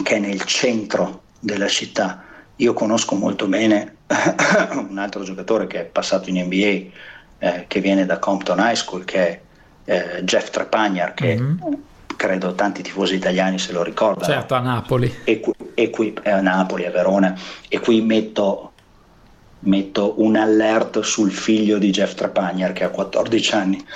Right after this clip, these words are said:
Speaker 1: <coughs> che è un fenomeno sia nella pallacanestro che nel football.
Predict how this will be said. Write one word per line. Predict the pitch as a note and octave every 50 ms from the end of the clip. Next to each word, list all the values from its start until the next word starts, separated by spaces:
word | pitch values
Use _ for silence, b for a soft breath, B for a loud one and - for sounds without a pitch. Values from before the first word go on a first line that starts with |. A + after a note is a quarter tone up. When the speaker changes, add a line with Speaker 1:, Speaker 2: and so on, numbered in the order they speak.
| B B B B B B -
Speaker 1:
<coughs> | - G#3 B3 A#3+ A#3 A#3+ E3 C3+ - - - - - - _ _ - - - _ - - - - - - -
che | - - -
è | G2 G2 G2 - -
un | G#2 G2 F#2+
fenomeno | - - G#2 G2+ G#2 G#2+ G#2+ G#2+ G#2+ G#2+ G#2+ G#2+
sia | - - - - A#2 A#2 A#2
nella | A#2 G#2+ G#2 G2+ G2
pallacanestro | - G2 F#2 F#2 - G2 F#2+ F#2+ G2 - - G2 F#2
che | - G2
nel | F#2+ F#2+ F2
football. | - - G2 F#2+ F#2 G2 F#2 F#2 F2+